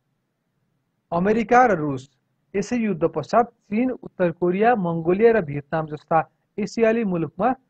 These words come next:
साम्यवादको उदय भयो। दोस्रो विश्वयुद्धमा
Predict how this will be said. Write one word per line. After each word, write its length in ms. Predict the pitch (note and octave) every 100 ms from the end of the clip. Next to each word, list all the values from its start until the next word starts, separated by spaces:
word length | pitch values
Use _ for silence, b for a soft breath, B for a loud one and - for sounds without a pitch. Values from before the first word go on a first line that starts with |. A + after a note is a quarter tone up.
| _ _
साम्यवादको 600 | F#3 G#3 A3+ A3+ A3 A3+
उदय 260 | F#3+ D#3+ D3
भयो। 560 | C3+ B2+ B2 A#2 A#2 _ _ _ _ _ _ _ _ _ _ _ _ _ _ _ _ _ _
दोस्रो 440 | C3 E3 A#3 - C#4
विश्वयुद्धमा 720 | G3+ - F3+ D#3 C#3+ C#3 A3